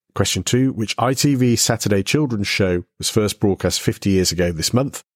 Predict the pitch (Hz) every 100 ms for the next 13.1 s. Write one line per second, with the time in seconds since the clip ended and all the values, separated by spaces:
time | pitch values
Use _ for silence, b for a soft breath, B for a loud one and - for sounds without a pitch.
0 | - 87 98 95 95 98 98 95 95 -
1 | 95 - - 92 - - 120 139 - 92
2 | 87 90 90 - 85 78 - - - -
3 | - _ _ _ _ _ - 104 104 107
4 | 110 - - 143 175 165 90 - - _
5 | _ _ _ _ _ _ _ _ _ _
6 | _ _ _ _ _ - 120 - 107 95
7 | 139 156 85 73 _ 98 98 110 - 110
8 | 95 95 90 87 - 92 95 101 95 -
9 | 107 90 - 95 - - - 98 87 90
10 | - 95 92 90 90 98 92 101 95 92
11 | 90 - _ _ _ _ _ - 95 104
12 | 104 101 98 - _ - - 101 117 -
13 | -